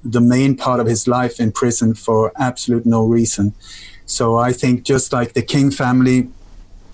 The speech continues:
or I think it was, uh, Dexter, Martin, Martin Luther, uh, Luther King's son met James Earl Ray in prison before James Earl Ray died. And, uh,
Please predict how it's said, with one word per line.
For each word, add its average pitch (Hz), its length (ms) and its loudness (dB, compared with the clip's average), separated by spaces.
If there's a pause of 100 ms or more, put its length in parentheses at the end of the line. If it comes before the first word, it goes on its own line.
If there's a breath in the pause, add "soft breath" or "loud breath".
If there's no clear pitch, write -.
(160)
or 123 240 2 (180)
I 117 160 0
think 123 240 0
it 123 60 2
was, 120 280 0
uh, 110 180 2
Dexter, 123 760 0 (320 soft breath)
Martin, 123 680 2 (440 soft breath)
Martin 123 360 2
Luther, 120 240 2
uh, 117 420 0
Luther 120 320 2
King's 123 340 2
son 139 400 0
met 120 300 -2
James 123 340 0
Earl 120 200 2
Ray 120 240 2
in 117 100 2
prison 123 440 0
before 117 420 0
James 113 280 0
Earl 113 120 0
Ray 117 260 2 (460 loud breath)
died. 127 460 0 (420 loud breath)
And, 113 500 0
uh, 110 440 2